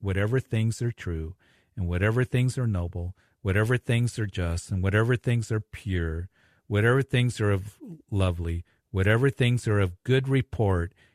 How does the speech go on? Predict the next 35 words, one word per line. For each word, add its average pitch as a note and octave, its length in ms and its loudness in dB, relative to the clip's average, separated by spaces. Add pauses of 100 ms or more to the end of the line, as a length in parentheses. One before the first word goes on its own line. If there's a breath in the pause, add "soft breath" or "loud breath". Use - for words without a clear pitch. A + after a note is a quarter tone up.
if G2+ 180 0
there G#2+ 200 4
is G2+ 280 -2
any C#3 240 4
virtue A2+ 580 0
and G2 120 -4
if G2 160 -2
there's G2 280 0
anything A#2+ 580 0
praiseworthy, F2+ 1000 -2 (560)
meditate G2 720 2
on F2 200 0
these E2 240 -6
things." D#2+ 500 -10
And F2+ 120 -6
I F2+ 60 -2
think F#2 280 -4
that's F#2+ 300 -2
a D#2+ 80 -4 (240)
good, A2 400 4 (100)
good, G2 400 -2 (100)
wise, F#2+ 600 0 (420 soft breath)
uh, F2+ 320 -4
verse G2 460 -2
to F#2 120 -4
give F2+ 360 -4
to F2 160 -4
us E2+ 240 -4
to - 80 -6
remember F2 540 -2
and E2 200 -4
practice F2 460 -4
in E2+ 100 -4
our D#2+ 120 -4
lives. D#2 500 -8